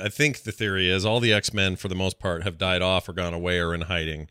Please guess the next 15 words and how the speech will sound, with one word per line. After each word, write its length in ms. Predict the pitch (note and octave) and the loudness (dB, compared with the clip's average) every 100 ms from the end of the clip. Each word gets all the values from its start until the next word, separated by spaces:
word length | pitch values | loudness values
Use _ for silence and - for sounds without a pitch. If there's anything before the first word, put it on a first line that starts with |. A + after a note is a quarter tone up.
| _ _ _ _ - | _ _ _ _ -4
and 240 | F2 E2+ | -4 0
Logan's 420 | F#2+ G#2 F#2+ F2 | 2 2 0 -2
really 240 | G2 G2+ G2 | -2 0 2
one 140 | F#2 F#2 | 0 -4
of 40 | |
the 60 | E2+ | -4
last 320 | F2 F2 - | -4 -2 0
ones. 380 | B2+ B2 A#2+ G#2+ | 2 2 2 -2
Professor 460 | G#2 - G2 F#2+ | -4 0 0 2
X 180 | F#2+ - | 0 -2
is 100 | F2 | -4
on 80 | F2 | -4
his 120 | E2 | -4
last 260 | F2 E2+ - | 0 0 0
legs, 380 | G2+ G#2 F#2+ | 2 2 2